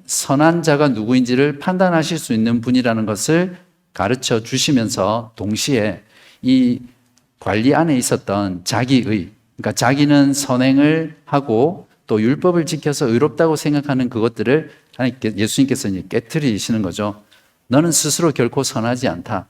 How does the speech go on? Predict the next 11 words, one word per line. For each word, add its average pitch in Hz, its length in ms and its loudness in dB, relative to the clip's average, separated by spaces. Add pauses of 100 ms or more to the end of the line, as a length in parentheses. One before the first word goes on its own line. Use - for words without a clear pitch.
(320)
너가 101 260 -2
선하다고 123 540 0
생각하지 147 540 -2
말라는 104 440 -2
것을" 123 440 -2 (200)
이제 104 100 -10
이 135 220 4
말씀 98 560 0
속에 107 600 -4 (380)
가르쳐 104 340 -4
주고 92 480 -4